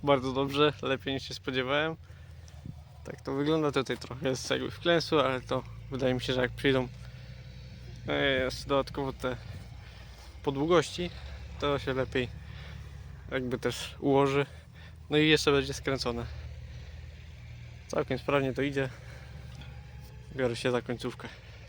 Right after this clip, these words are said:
Udało się tunel foliowy złożyć, konstrukcję. Teraz jeszcze będzie folia do tego, ale najpierw będzie trzeba przenieść na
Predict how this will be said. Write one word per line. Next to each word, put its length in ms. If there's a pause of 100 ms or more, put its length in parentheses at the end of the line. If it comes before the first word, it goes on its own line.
(800)
Udało 280
się 180
tunel 240
foliowy 360
złożyć, 600 (220)
konstrukcję. 720 (120)
Teraz 180
jeszcze 260
będzie 280 (640)
folia 340
do 120
tego, 260
ale 100
najpierw 320
będzie 180
trzeba 180
przenieść 320
na 200